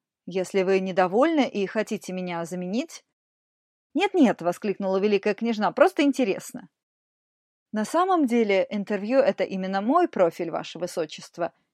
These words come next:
Я же режиссер-документалист», выделил последнее слово Генри. «Должен уметь все – включать камеру, задавать вопросы, выставлять свет, писать сценарий.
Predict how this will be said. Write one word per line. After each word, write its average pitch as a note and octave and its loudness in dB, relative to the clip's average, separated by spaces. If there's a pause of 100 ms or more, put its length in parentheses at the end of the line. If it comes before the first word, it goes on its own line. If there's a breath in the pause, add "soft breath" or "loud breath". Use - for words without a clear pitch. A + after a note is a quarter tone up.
Я F#3+ -2
же F#3 -2
режиссер-документалист», F#3 -2 (380)
выделил E3+ -2
последнее F3 -6
слово E3+ -4
Генри. D#3+ -6 (680)
«Должен C4+ 4
уметь G#3 -4
все – G#3 2
включать F3 -6
камеру, B3+ 2
задавать F3 0
вопросы, E3+ -4 (120)
выставлять B3+ -6
свет, G3+ -6
писать - -6
сценарий. F#3 -6